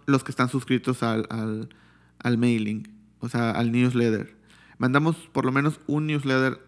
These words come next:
eh, semanal, por lo menos. Eh, a veces tratamos que sea más.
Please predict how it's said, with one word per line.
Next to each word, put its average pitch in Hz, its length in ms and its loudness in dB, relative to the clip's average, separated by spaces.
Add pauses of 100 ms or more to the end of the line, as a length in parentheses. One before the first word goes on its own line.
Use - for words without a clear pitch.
(120)
eh, 113 420 -2
semanal, 113 560 -4
por - 380 -6
lo 113 160 0
menos. 151 480 -2 (600)
Eh, - 100 -10
a 117 60 -2
veces 123 160 -2
tratamos 117 380 -6
que - 80 -18
sea 117 100 -4
más. 151 320 -2